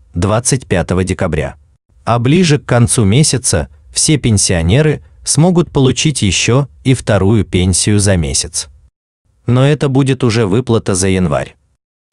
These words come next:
Поскольку первая половина января придётся на новогодние праздники,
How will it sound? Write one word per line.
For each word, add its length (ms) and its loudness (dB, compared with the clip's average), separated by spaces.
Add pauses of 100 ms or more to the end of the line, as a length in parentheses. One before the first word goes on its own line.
(160)
Поскольку 540 0
первая 480 2
половина 500 2
января 520 2 (300)
придётся 500 0
на 120 4
новогодние 600 2
праздники, 720 -2